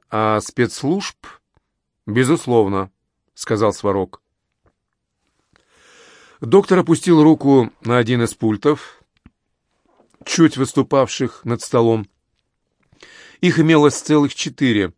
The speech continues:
прямоугольных и полумесяцем. Пояснил. Лечение мы, как не раз прежде, начали с обширного ментального сканирования. Проще говоря, изучали её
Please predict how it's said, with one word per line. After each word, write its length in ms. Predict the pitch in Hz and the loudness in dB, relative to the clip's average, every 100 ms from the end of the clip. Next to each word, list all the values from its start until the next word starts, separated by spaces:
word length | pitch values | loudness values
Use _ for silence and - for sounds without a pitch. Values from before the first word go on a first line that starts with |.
| _ _ _ _ | _ _ _ _
прямоугольных 800 | - 120 123 123 123 151 135 - | -2 2 2 2 4 2 2 -4
и 60 | 117 | -4
полумесяцем. 840 | 127 131 131 - 92 - 82 67 _ _ - - - | -2 0 0 -2 -10 -10 -10 -12 _ _ -20 -8 2
Пояснил. 600 | 165 185 143 120 95 90 _ _ _ _ _ _ - _ _ _ _ _ _ _ _ _ _ _ _ _ _ _ _ _ - | 2 2 -2 -2 -2 -8 _ _ _ _ _ _ -20 _ _ _ _ _ _ _ _ _ _ _ _ _ _ _ _ _ -2
Лечение 840 | 131 143 202 220 156 117 101 90 _ _ _ _ _ _ _ _ _ _ _ _ | 0 2 2 2 4 2 0 -2 _ _ _ _ _ _ _ _ _ _ _ _
мы, 460 | 117 127 147 151 143 | -2 2 4 6 4
как 220 | 139 131 | 2 -2
не 100 | 127 | 0
раз 220 | 127 127 - | 0 0 0
прежде, 400 | 127 131 123 143 | -2 0 0 -2
начали 480 | 117 117 120 113 | 0 -2 -2 0
с 140 | 113 - | 0 0
обширного 960 | 110 - 139 139 135 127 123 120 110 - | -2 0 -2 0 0 2 4 4 0 -4
ментального 760 | - 120 117 127 123 120 117 117 | -4 -2 -2 0 0 0 0 0
сканирования. 920 | - - 139 151 113 101 95 80 64 _ _ _ _ _ _ _ _ _ _ | -2 -4 0 0 0 -2 -6 -8 -14 _ _ _ _ _ _ _ _ _ _
Проще 260 | 165 180 156 | 0 0 2
говоря, 340 | 139 139 131 131 | 2 4 2 0
изучали 460 | 107 - 131 117 | -4 -2 0 0
её 360 | 107 107 113 | 0 0 -2